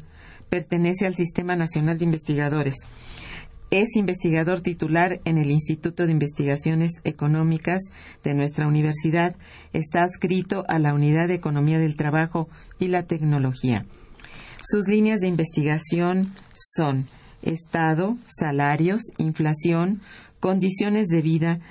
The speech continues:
desarrollo industrial, productividad, innovación, empleo, desempleo y migración.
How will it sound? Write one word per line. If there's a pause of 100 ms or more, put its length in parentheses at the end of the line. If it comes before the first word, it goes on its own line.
(180)
desarrollo
industrial, (320)
productividad, (100)
innovación, (320)
empleo, (160)
desempleo (360)
y
migración.